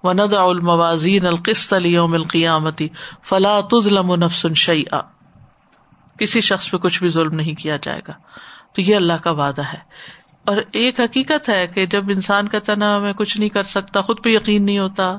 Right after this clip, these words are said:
اللہ پہ بھروسہ نہیں ہوتا، تو پھر کوئی کام بھی نہیں ہو پاتا۔ لیکن اگر انسان کے پاس وسائل کم بھی ہوں لیکن یقین کی قوت ہو، اللہ کی مدد کا یقین ہو،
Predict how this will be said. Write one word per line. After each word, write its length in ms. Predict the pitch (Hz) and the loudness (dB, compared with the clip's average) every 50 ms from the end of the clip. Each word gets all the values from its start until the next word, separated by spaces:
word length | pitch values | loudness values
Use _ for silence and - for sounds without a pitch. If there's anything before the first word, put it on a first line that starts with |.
| - - - - - - - | -10 -16 -20 -20 -20 -8 -4
اللہ 200 | - 208 214 220 | -2 0 2 2
پہ 140 | 220 208 220 | 0 -2 -2
بھروسہ 340 | 196 208 202 202 196 196 214 202 | 0 2 2 2 2 2 0 0
نہیں 160 | 196 196 196 196 | 2 2 2 0
ہوتا، 360 | 185 185 190 - 190 180 180 180 - - - - - - - _ _ _ _ _ | 0 -2 -2 -2 -2 -2 -2 -6 -10 -18 -20 -20 -20 -20 -20 _ _ _ _ _
تو 120 | - 262 | -2 -2
پھر 200 | 254 - 302 302 | 2 2 2 2
کوئی 180 | 285 311 311 320 | 2 2 0 2
کام 220 | 302 277 247 220 | 2 2 0 2
بھی 100 | 208 202 | 2 2
نہیں 140 | 190 196 190 | 2 2 2
ہو 140 | 185 190 160 | 2 0 0
پاتا۔ 300 | 165 - 147 143 - 147 143 - - - _ _ - _ _ _ _ _ _ - | 0 -2 -4 -4 -4 -8 -10 -10 -16 -20 _ _ -20 _ _ _ _ _ _ -2
لیکن 280 | 196 202 196 240 226 | -2 0 2 2 2
اگر 200 | 233 233 247 240 | 4 2 2 2
انسان 360 | 247 233 214 - 220 220 233 | 2 0 0 0 0 0 0
کے 80 | 240 269 | -2 -2
پاس 240 | 247 247 247 - - | -2 -2 -2 0 -2
وسائل 380 | 202 196 - 220 208 220 254 | -2 0 0 0 0 0 0
کم 320 | 262 - - 254 294 311 302 | -2 -2 -2 0 0 2 2
بھی 140 | 311 294 269 | 2 4 2
ہوں 140 | 220 165 156 - - - - - - - - - _ - | 2 0 -2 -6 -16 -20 -20 -20 -20 -20 -20 -20 _ -8
لیکن 160 | 202 196 226 | -2 0 2
یقین 440 | 233 220 208 196 - 269 330 339 339 | 2 2 2 2 2 2 2 2 2
کی 100 | 311 339 | 2 2
قوت 460 | 330 277 226 185 170 185 180 - - | 2 0 -2 0 -2 -2 -4 -2 -6
ہو، 80 | 156 151 - _ _ _ _ _ _ _ _ | -8 -8 -10 _ _ _ _ _ _ _ _
اللہ 200 | - 220 277 302 320 330 | -2 0 2 2 2 2
کی 60 | 320 311 | 0 2
مدد 320 | 262 277 269 311 320 320 | 2 2 2 2 0 2
کا 80 | - 311 | 2 2
یقین 400 | 294 262 233 - 214 202 196 180 | 2 2 2 0 -2 -2 -2 -2
ہو، 160 | 165 165 | -4 -6